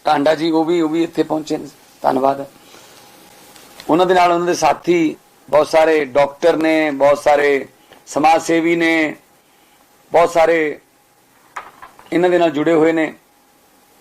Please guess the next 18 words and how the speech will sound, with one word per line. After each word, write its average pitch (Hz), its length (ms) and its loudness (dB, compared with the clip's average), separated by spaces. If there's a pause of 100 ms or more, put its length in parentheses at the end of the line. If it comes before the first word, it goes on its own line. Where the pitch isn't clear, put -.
(600)
ਵੈਸੇ 156 400 0
ਵੀ 190 120 0
ਡਾਕਟਰ 170 260 0
ਕਮਿਊਨਿਟੀ 175 420 -4
ਦੀ 175 280 -4 (1120)
ਆਮ 139 180 0
ਆਦਮੀ 160 160 0
ਪਾਰਟੀ 151 320 0
ਨਾਲ 156 180 -4
ਕਾਫੀ 147 560 -6 (840)
ਮਿਲਦੀ 139 440 0
ਹੈ, 135 260 0 (240)
ਸਟਾਰ 147 320 2
ਮਿਲਦੇ 143 380 -6
ਹੈ, 131 180 -4 (1400)
ਜਿਹਦੇ 151 240 -2
ਸਾਡੇ 147 240 0
ਕੋਲੇ 156 500 0